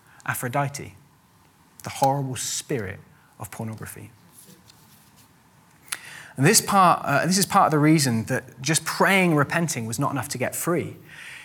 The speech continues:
I could repent of the pornography,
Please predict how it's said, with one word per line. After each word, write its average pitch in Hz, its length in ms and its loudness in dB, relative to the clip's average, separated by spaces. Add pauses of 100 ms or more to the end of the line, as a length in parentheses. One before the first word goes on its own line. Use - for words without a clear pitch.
(320)
I 180 80 6
could 180 140 2
repent 247 580 6
of 131 180 2
the 131 80 -2
pornography, 127 920 0